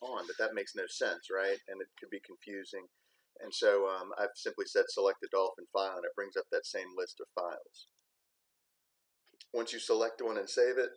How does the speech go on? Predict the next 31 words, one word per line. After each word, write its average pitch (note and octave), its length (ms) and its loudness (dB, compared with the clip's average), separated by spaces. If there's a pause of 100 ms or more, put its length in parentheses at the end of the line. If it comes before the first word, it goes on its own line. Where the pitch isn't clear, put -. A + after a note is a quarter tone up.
(160)
it'll, G2 220 0
uh, F#2 160 0 (200)
it'll G#2 300 -2 (500)
save G#2+ 280 2
it, G#2 240 -4
uh, G#2 220 4
for G2 80 -4
the G2 100 -4
future. A2 400 -10 (400)
And G#2 160 -2
if G2 120 -8
you G2 120 -6
increment, G#2+ 420 2
it'll F#2+ 220 -2
just - 160 -12
increment F#2 420 -6
by F#2+ 140 2
one. A2+ 240 -2 (520)
Um, G#2+ 200 -4
again, A2 300 -2
similarly, A2 500 2
if G2+ 100 -2
I G2+ 120 0
increment G#2 420 -6 (560)
up A2+ 160 2
or G2+ 80 0
down G#2 320 0
now, F#2 240 -2
it's F#2 160 -12
not G#2 240 -2
gonna F#2+ 480 -2